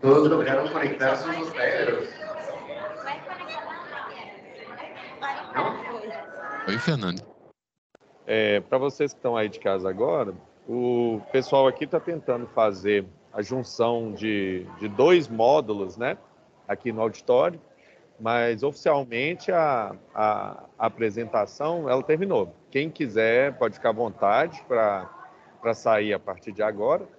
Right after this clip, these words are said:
Speaker 3: Mas quem quiser aguardar um pouquinho, eles ainda vão mostrar aqui essa junção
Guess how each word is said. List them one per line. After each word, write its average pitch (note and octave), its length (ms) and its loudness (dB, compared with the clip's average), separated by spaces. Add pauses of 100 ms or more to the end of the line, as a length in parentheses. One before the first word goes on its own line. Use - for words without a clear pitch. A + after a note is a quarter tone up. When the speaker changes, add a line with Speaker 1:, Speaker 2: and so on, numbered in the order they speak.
(160)
Speaker 3:
Mas D#3+ 140 -4
quem F#3 100 -2
quiser E3 160 4
aguardar C3+ 400 4
um C#3 80 -4
pouquinho, D#3+ 600 -2 (200)
eles C3+ 300 2
ainda D3 280 0
vão C#3+ 160 -2
mostrar D3+ 440 2
aqui B2+ 180 -4
essa B2 220 0
junção D3+ 640 -4